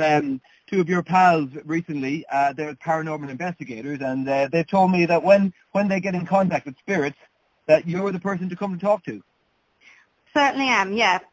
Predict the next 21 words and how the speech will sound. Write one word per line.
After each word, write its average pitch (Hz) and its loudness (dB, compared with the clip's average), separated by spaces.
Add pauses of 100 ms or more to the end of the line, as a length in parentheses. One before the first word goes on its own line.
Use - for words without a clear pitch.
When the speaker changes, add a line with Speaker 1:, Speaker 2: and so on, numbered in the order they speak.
(140)
Speaker 2:
Um, 208 0
I, 220 0
I 226 0
definitely 226 -4
have 214 -2
been 208 -4
called 208 -6
in 202 -2
with, 196 -8
uh, 190 2 (180)
the 190 -6 (180)
team 196 0
in, 185 -8
in 196 -6
question. 233 -2 (320)
I 196 4
work 214 0
with 185 -8
them 202 -4
a 196 -2
lot, 208 0